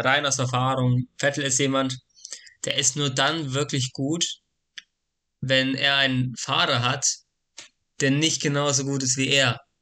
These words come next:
der ihn nicht, äh, zu sehr unter Druck setzt.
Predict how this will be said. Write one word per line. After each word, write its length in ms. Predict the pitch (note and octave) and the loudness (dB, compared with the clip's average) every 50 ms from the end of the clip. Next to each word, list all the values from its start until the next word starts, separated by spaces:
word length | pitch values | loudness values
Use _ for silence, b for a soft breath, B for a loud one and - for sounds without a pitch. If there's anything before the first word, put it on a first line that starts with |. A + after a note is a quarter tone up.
| _ _ _ _ _ _ _ _ - - | _ _ _ _ _ _ _ _ -10 -4
der 120 | - C3+ C#3 | 0 0 0
ihn 120 | C3+ C#3+ | 2 2
nicht, 160 | D3 D3+ C#3 D3+ | 0 0 -2 -2
äh, 440 | C#3+ C#3+ - - C#3 C3+ C3+ C3 B2+ B2+ | -6 -6 -6 -4 -2 0 0 -2 -2 -2
zu 300 | B2 - F3+ F3+ F#3+ F#3 | -2 -2 -2 -2 -2 -2
sehr 300 | E3+ D3+ D3+ D3 C#3+ D3 | 0 2 4 4 4 2
unter 220 | D3 C3 C3+ C3 | 0 0 -2 -2
Druck 260 | B2 C#3+ D#3+ D#3 - - | 0 0 0 0 0 0
setzt. 520 | - B2+ A#2+ B2+ - - - - - - | 0 0 -2 -2 -2 -4 -4 -6 -8 -10